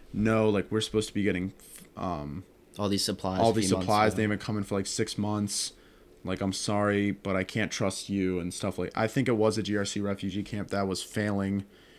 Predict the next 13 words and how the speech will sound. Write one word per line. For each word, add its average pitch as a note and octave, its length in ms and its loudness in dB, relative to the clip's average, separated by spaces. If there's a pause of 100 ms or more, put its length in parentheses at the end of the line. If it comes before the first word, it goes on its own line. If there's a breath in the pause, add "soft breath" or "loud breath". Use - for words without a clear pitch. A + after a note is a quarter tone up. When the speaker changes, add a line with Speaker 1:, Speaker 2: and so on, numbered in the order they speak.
(160 soft breath)
Speaker 1:
That's A2 180 0
also A2 280 4
where G2+ 260 4
we G2 120 2
see, F#2 640 2
um, E2+ 520 -4 (520)
Mama G#2 320 2
Donia, F#2 420 2
right? F2+ 260 -2 (140)
In A2 120 -2
that G2+ 140 2
same G2 220 2
place. F2+ 520 -2